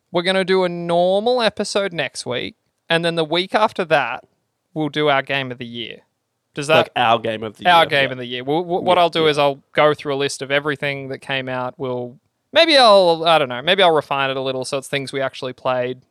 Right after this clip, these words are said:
Speaker 1: uh, and we'll just, we'll hash it out.
Speaker 2: We'll hash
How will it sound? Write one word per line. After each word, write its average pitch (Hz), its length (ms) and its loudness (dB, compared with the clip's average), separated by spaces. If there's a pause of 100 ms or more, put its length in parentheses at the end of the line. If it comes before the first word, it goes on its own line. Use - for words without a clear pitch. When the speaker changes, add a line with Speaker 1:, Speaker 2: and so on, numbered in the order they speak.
(100)
Speaker 1:
uh, 123 340 -6
and 127 160 -12
we'll 127 80 -8
just, 127 480 -8 (920)
we'll 240 120 -2
hash 240 240 0
it 240 40 -2
out. 240 260 -2 (1000)
Speaker 2:
We'll 123 120 -8
hash 139 380 -8